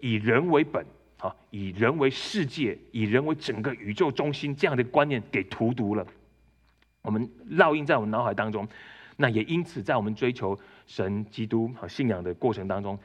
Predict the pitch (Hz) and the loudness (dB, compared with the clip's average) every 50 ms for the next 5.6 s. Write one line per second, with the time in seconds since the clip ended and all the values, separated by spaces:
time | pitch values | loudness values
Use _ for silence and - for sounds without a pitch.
0 | - - _ - - 147 120 - - - 190 160 123 127 113 104 - 113 98 104 | -16 -20 _ -4 -2 -2 -2 -2 -4 -2 0 0 2 2 0 0 -2 -4 -6 -6
1 | 104 92 95 92 104 - - - - - _ _ _ _ _ _ _ _ _ _ | -6 -6 -6 -8 -6 -6 -8 -10 -10 -14 _ _ _ _ _ _ _ _ _ _
2 | _ _ _ _ _ _ _ _ _ _ _ _ _ _ _ _ _ _ _ _ | _ _ _ _ _ _ _ _ _ _ _ _ _ _ _ _ _ _ _ _
3 | - 101 104 113 - - 107 104 101 104 - - 107 107 120 117 - 110 98 110 | -4 -2 -2 -2 -4 -6 -4 -4 -4 -4 -4 -2 0 0 0 0 0 -2 0 0
4 | 123 123 120 - 90 98 113 131 131 143 156 151 117 - 95 - - - 107 104 | 2 2 0 0 0 2 2 2 4 4 2 2 0 -2 -10 -14 -12 -10 -8 -6
5 | 92 101 104 117 107 98 101 113 110 - 73 71 | -4 -2 -2 -2 -2 -2 -2 -2 -2 -2 -4 -6